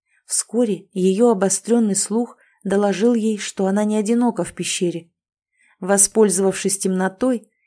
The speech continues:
из нор повыползали мыши и огромные тараканы.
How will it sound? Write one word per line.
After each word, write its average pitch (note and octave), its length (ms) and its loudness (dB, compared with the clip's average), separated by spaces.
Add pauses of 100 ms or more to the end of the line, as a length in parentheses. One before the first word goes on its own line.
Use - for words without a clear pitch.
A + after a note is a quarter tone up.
(120)
из A3 240 0
нор B3+ 240 2
повыползали A#3 800 2
мыши A#3 440 0
и - 180 -4
огромные A3+ 580 2
тараканы. A3 800 -2